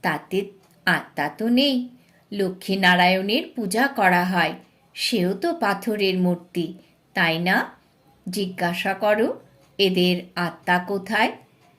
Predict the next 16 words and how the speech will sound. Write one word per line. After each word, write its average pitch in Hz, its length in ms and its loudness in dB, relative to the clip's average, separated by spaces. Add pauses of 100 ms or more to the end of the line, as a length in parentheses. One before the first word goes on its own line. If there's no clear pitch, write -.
(280)
এখন 208 420 2
তোমরা 214 460 4
জানো 185 460 2
যে 190 300 0
নিশ্চয়ই 220 760 2 (360)
কোনো 254 500 4
অন্য 202 340 0
নাম 214 540 2
রূপে 190 540 0 (100)
আছে। 180 500 -2 (560)
এখন 185 520 0 (100)
তোমরা 185 380 2
আবার 190 600 0
যোগ 220 360 -2
বলের 170 400 -2
দ্বারা 180 420 2